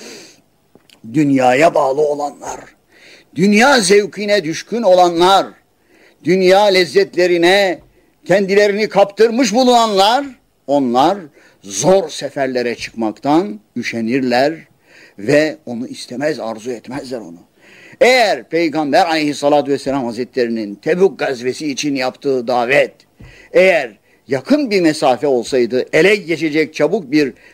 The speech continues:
menfaat söz konusu olsaydı, o zaman hemen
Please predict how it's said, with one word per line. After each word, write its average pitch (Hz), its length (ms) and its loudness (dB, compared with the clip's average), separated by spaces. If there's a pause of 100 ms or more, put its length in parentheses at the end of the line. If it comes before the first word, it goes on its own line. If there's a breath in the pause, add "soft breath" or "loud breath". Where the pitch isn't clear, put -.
menfaat 147 640 0
söz 156 220 -6
konusu 127 340 -6
olsaydı, 147 800 2 (420)
o 117 100 -4
zaman 131 480 -2 (240 soft breath)
hemen 240 600 0